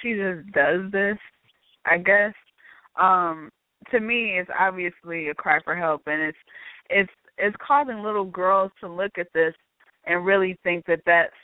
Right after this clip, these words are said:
cool and that's, you know, what you have to do to get a man's attention and different things like that. And, um, I also saw that Pink, singer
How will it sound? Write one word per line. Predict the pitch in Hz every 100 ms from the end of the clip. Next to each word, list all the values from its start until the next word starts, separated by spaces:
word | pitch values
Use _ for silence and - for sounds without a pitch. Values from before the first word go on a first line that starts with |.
| _ -
cool | - 202 180 175 165 320
and | 330 330 285
that's, | 175 170 170
you | 247
know, | 202 175
what | 175 180 -
you | 180
have | 185 170
to | 175
do | 165 170
to | 160
get | 165 165
a |
man's | 165 165 160
attention | 147 139 202 180 175 180 165 156 156
and | 151 143 - - -
different | 262 269 247
things | 214 202
like | 185 165 -
that. | 185 170 - -
And, | 175 170 170
um, | 165 160 160 _ _ _
I | 202 226
also | 285 226 208
saw | 196
that | 175 156 - -
Pink, | 226 214 - - _ _ _ _ -
singer | 226 202 170 165 160